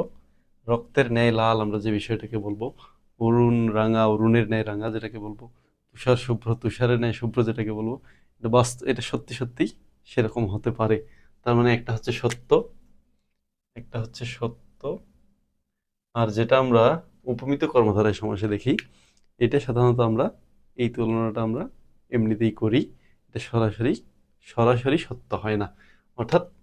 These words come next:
উপমিত কর্মধারায় সমাস সত্য হয় না, এটা মিথ্যা হয়। তাহলে একটা সত্য একটা মিথ্যা, একটাতে বিশেষণ অর্থাৎ,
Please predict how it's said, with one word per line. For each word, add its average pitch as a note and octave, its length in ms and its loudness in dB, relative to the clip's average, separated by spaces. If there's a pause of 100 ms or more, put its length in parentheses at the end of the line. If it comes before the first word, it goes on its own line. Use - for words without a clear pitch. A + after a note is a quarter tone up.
(220)
উপমিত C3 340 -4
কর্মধারায় G#2+ 560 -2
সমাস A2+ 240 -8
সত্য - 360 -10
হয় G#2+ 200 -12
না, B2+ 100 -10 (500)
এটা - 200 -14
মিথ্যা A2+ 460 -4
হয়। F#2 220 -14 (1300)
তাহলে B2 140 6
একটা B2 160 0
সত্য C3 280 -4
একটা C3 160 2
মিথ্যা, B2+ 340 0 (240)
একটাতে A2+ 260 -6
বিশেষণ A2+ 440 -2
অর্থাৎ, A2 260 -6